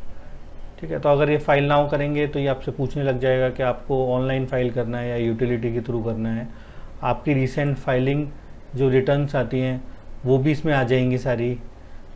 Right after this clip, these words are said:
तो पहले से काफ़ी simplify किया गया है। देखिए, जैसे ई फाइलिंग में जाएंगे तो आप income tax returns, यहाँ पर filed returns, अगर filed returns में जाएंगे तो जो भी इन्होंने पुराने returns file किए हैं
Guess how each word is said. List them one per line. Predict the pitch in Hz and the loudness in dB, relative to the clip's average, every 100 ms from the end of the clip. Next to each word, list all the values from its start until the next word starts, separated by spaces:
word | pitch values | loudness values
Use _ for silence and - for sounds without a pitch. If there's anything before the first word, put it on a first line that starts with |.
| - - | -14 -12
तो | - | 0
पहले | 175 190 196 | 6 8 8
से | 208 196 190 190 - - - | 10 10 8 2 -10 -12 0
काफ़ी | 160 - 180 | 2 4 2
simplify | 170 151 165 147 156 | 2 0 0 4 4
किया | 147 151 - 135 117 | 4 0 2 4 4
गया | 107 | 0
है। | 104 107 - - - - - - - - - - - - - - - - - - - - - | -4 -8 -12 -12 -12 -12 -12 -12 -12 -10 -10 -12 -12 -12 -12 -14 -14 -14 -12 -12 -12 -12 -2
देखिए, | 139 123 143 | 0 4 4
जैसे | 135 143 143 151 | 4 4 2 4
ई | 170 | 4
फाइलिंग | 165 156 143 143 | 6 6 4 4
में | 139 | 2
जाएंगे | 135 135 139 143 | 2 2 2 2
तो | 143 151 | 0 -2
आप | 131 139 | 0 0
income | 139 131 147 | -2 0 -2
tax | 143 139 - - | 2 0 -2 -2
returns, | 127 131 143 156 165 - - - - | 2 4 4 2 -2 -10 -10 -10 -2
यहाँ | 143 131 | -2 2
पर | 156 | 0
filed | - - 170 180 175 | 0 2 6 6 6
returns, | 139 117 113 113 113 139 | 4 2 2 0 0 -2
अगर | 139 | -2
filed | 139 151 151 151 | 2 4 4 4
returns | 147 156 147 | 2 0 0
में | 156 | 0
जाएंगे | 139 143 151 | 2 2 2
तो | 160 | 2
जो | 139 151 165 | 2 4 4
भी | 170 | 6
इन्होंने | 185 180 175 | 4 4 2
पुराने | 170 156 143 151 156 | 0 2 4 4 2
returns | 147 147 147 143 | 2 2 0 2
file | 135 127 | 2 2
किए | 117 127 117 | 2 -2 -2
हैं | 110 | -4